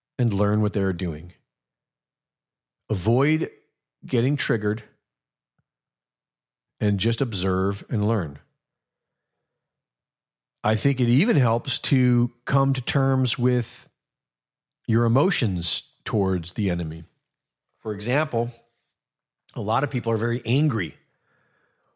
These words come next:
and are feeling, um, uh, strong emotions, hate towards this hidden, mysterious enemy. Now, I would argue against that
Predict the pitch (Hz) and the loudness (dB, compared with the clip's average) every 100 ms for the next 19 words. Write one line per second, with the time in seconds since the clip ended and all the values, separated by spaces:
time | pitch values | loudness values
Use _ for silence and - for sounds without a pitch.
0 | _ - - - _ - 110 101 - 120 | _ -20 -20 -20 _ -6 0 0 0 2
1 | 113 107 104 101 - 110 104 92 - 123 | 2 2 2 0 0 0 0 0 0 2
2 | 139 127 131 127 98 90 - 127 139 - | 2 2 2 0 -4 -4 -2 0 0 -2
3 | - - _ _ _ _ _ _ _ - | -6 -8 _ _ _ _ _ _ _ -4
4 | 113 101 95 87 - - _ _ _ - | 0 0 0 -2 -8 -10 _ _ _ -4
5 | 98 92 - 104 107 98 90 85 - 101 | -2 -2 0 0 0 0 -2 -4 -4 -2
6 | 95 87 82 90 82 76 80 _ _ _ | 0 -2 -2 -4 -4 -8 -14 _ _ _
7 | _ _ _ _ _ _ _ _ _ _ | _ _ _ _ _ _ _ _ _ _
8 | _ _ - 85 95 127 92 92 92 95 | _ _ -10 -4 0 0 0 0 2 2
9 | 98 - _ _ _ _ _ _ _ - | 2 -2 _ _ _ _ _ _ _ -6
10 | 92 92 98 - 101 95 - | -4 0 0 0 0 0 -8